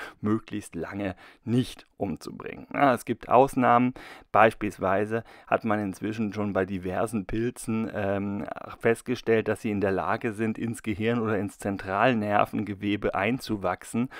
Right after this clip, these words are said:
und dort bestimmte tatsächlich gesteuerte Verhaltensänderungen, also so halbwegs gesteuert, hervorzurufen. Daher kann man schon von einer gewissen Zombie-Krankheit über Pilze dahingehend reden, dass eben Pilze in der Lage sind,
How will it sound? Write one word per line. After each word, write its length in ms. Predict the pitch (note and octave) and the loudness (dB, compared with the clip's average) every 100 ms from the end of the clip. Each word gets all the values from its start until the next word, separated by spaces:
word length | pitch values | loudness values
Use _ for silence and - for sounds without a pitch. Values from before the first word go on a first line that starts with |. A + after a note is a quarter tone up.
| - - | -16 -6
und 200 | G#2+ F#2+ | -4 0
dort 200 | A2 - | -2 -2
bestimmte 580 | G#2+ - A#2 D3 - | -8 -2 0 0 -4
tatsächlich 580 | A#2 A2 - - A2+ G#2+ | 0 0 0 -4 -6 -8
gesteuerte 580 | - - G2 A2 B2 G2+ | -10 -4 0 2 2 0
Verhaltensänderungen, 1160 | G2 F#2 F#2 C3 A#2 - - G#2+ G2+ G2 G#2+ A2 | -2 0 2 2 0 -4 -4 0 2 2 2 0
also 160 | F#2 | -6
so 180 | E2+ E2+ | -10 -4
halbwegs 380 | G2+ - D#2+ - | -4 -2 -6 -6
gesteuert, 500 | F2 - G2 G2+ - - - - | -8 -4 -2 -2 -4 -12 -16 -6
hervorzurufen. 1040 | - G2+ - A2+ A2+ - G#2 A2+ A2+ C3+ C#3+ - - - | 2 2 4 2 2 -2 -2 -2 -2 -4 -6 -12 -18 -8
Daher 520 | - A2+ G#2 G#2+ G#2+ A#2 | 0 0 0 0 0 -2
kann 220 | - A2 | -4 -2
man 180 | A2 G#2+ | 0 -2
schon 180 | A2 | -4
von 120 | G#2 G#2+ | -4 -4
einer 200 | G2+ G2+ | -4 -4
gewissen 640 | G2+ F#2+ A#2+ - B2 A#2+ - - _ - | -4 -2 -2 0 0 0 -6 -20 _ -8
Zombie-Krankheit 1400 | - G#2+ C3 D3 C3+ B2+ - A2+ A2+ A#2+ - A2 A2 G#2+ | 2 2 2 -4 -6 -10 -8 -6 -4 -4 -4 -4 -2 -4
über 240 | A2 G#2 | -4 -4
Pilze 840 | G2 - A2+ C3 - C3+ A#2 A#2 | -2 -2 0 -2 -4 -4 -2 -2
dahingehend 920 | A#2+ A2 G2 A#2+ B2 A#2 G#2+ A2 G#2 F2+ | -2 0 0 0 0 0 0 0 -2 -4
reden, 520 | C#2 G2 B2 B2+ A#2 | -4 -2 0 2 2
dass 300 | F#2 G#2 - | 2 -2 -4
eben 400 | - G2+ G#2 G#2 | -6 -4 -2 -4
Pilze 380 | - G#2+ G#2+ A2 | -2 -4 -4 -4
in 80 | G2 | -4
der 100 | F#2+ | -4
Lage 420 | F2 F2 G#2+ A2+ | -4 -4 -4 -4
sind, 300 | G2 G#2+ | -2 -2